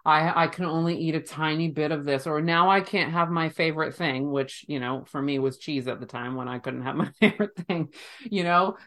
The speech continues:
like, that, that to me is like, um, it's a ma-, it's still a major part. I, we had pizza. We, we didn't have pizza. I did not have pizza. My daughter had pizza on Friday. We have pizza Fridays. We've always had pizza Fridays.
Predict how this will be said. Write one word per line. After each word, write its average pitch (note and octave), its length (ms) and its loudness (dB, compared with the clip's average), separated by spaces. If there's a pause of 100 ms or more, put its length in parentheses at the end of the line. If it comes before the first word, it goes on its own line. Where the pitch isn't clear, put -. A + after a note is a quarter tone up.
(140)
like, F3+ 380 -2 (1080)
that, G#3 300 6 (180)
that F#3 400 2
to G#3 140 -2
me F#3 580 0
is D#3 220 -2
like, D3 360 0 (600)
um, D#3 240 -2
it's E3 280 -4
a F#3 40 2
ma-, F#3 240 0
it's G3 200 -2
still E4 380 2
a C#4+ 60 2
major D3 360 0
part. C3 400 0 (340)
I, G3+ 160 6
we C4 180 2
had D#4 180 4
pizza. E4+ 480 -2 (120)
We, B2+ 320 -4 (160)
we C#3+ 220 -4
didn't A#2+ 220 -6
have A2+ 120 -12
pizza. B2 320 -12
I B2+ 80 -6
did A#2+ 120 -12
not - 120 -10
have - 140 -14
pizza. - 340 -18 (380)
My C3+ 80 -8
daughter C3+ 320 2
had - 140 -8
pizza - 360 -14 (1120)
on D3 180 0
Friday. B2+ 360 -2
We - 100 -8
have C3 140 -6
pizza C#3 240 -10
Fridays. C3+ 560 -4
We've B2+ 180 -10
always C3+ 280 0
had A#2 120 -10
pizza - 260 -16
Fridays. B2+ 460 -10